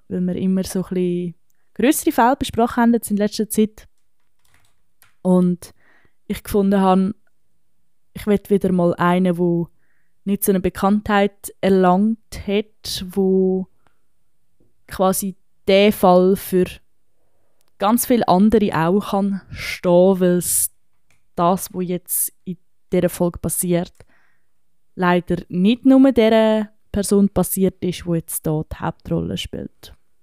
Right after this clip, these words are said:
Wir haben in diesem Podcast schon mehrmals über Femizid geredet. Also über Männer, die Frauen ermorden,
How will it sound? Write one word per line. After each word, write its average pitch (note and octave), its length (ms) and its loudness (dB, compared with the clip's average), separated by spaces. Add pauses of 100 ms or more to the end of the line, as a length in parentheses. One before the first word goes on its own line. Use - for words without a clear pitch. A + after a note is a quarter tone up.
(440)
Wir B3+ 160 4
haben C#4+ 140 6
in C4+ 80 6
diesem B3 160 4
Podcast A#3 500 0
schon G3 120 0
mehrmals F#3+ 480 2
über F#3 300 -4 (100)
Femizid - 880 -4
geredet. - 760 -6
Also G#3+ 320 4
über G#3 220 0
Männer, B3 580 4
die G3+ 380 4
Frauen G#3 460 4
ermorden, G3 560 2